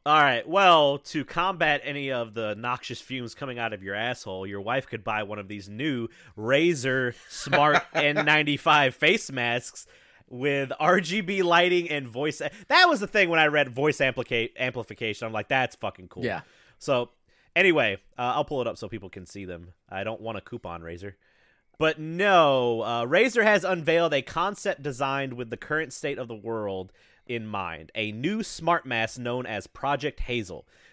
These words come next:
Speaker 1: The specialized N ninety-five mask debuted at C E S twenty twenty-one and is designed to keep people safe during the pandemic and sociable in a world where social distancing has become the norm.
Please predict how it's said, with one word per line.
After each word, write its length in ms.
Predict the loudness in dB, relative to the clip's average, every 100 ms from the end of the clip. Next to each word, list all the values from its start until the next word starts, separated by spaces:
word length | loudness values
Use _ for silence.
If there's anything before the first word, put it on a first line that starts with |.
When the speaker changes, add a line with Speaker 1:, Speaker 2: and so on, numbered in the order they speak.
| _
Speaker 1:
The 80 | -8
specialized 680 | -2 0 0 2 4 4 0
N 200 | -4 -4
ninety-five 520 | -2 -4 -2 0 0 0
mask 340 | -4 -4 -4
debuted 380 | -6 -6 -8 -6
at 140 | -6
C 300 | -8 -10 -8
E 60 | -4
S 160 | -4 -6
twenty 240 | -12 -12
twenty-one 500 | -10 -10 -8 -10 -10
and 120 | -10
is 160 | -12 -12
designed 500 | -10 -4 -4 -4 -6
to 80 | -12
keep 240 | -16 -20
people 400 | -14 -14 -10 -10 _ _ -14
safe 380 | -4 -4 -4
during 260 | -4 -4 -4
the 80 | -8
pandemic 540 | -6 -8 -4 -4 -4 -6
and 160 | -10
sociable 680 | -6 -4 -4 -6 -10 -10 -12 _ -8
in 140 | -6
a 20 |
world 420 | -6 -2 0 0 -2
where 120 | -8
social 400 | -6 -8 -6 -8
distancing 540 | -8 -10 -12 -12 -10
has 180 | -8 -8
become 320 | -8 -10 -12
the 80 | -10
norm. 340 | -4 -2 -2